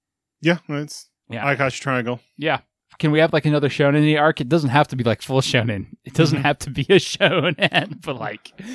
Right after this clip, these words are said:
Speaker 2: could it maybe be a shonen a little bit? I, I'm getting a little tired of the just boobs comedy,
Speaker 1: Mm-hmm.
Speaker 2: uh, despite still liking the characters in the series.
Speaker 1: Yep.
Speaker 2: Anything else you wanna say about this?
Speaker 1: Nope.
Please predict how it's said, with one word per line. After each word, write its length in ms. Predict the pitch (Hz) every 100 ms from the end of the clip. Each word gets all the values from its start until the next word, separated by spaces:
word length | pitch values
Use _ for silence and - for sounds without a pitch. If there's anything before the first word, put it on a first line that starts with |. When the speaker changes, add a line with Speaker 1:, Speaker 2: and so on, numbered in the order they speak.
| 247
Speaker 2:
could 160 | - 139
it 140 | 135
maybe 300 | 127 131 143
be 140 | 143 170
a 40 |
shonen 500 | - 170 147 156 190 - _ _ _ -
a 60 |
little 280 | 156 170 160
bit? 260 | 156 175 - -
I, 160 | 160 143
I'm 120 | 147
getting 240 | 175 160 156
a 120 | 151
little 240 | 147 143
tired 320 | 135 131 120
of 100 | 113
the 80 | 117
just 260 | 113 104 110
boobs 280 | 113 95 -
comedy, 500 | 107 87 87 107 _ _ -
Speaker 1:
Mm-hmm. 220 | 139 120 113 _ _
Speaker 2:
uh, 100 | 123
despite 360 | 113 - 135 113
still 220 | - 135
liking 340 | 117 110 120 110
the 100 | 110
characters 500 | - 127 104 113 101
in 80 | 101
the 80 | 95
series. 440 | - 87 - - -
Speaker 1:
Yep. 160 | 113 - _ _ _ -
Speaker 2:
Anything 300 | 147 151 156
else 120 | 147
you 60 | 170
wanna 100 | 143
say 100 | 165
about 240 | 170 170
this? 200 | 214 - - 170
Speaker 1:
Nope. 160 | 175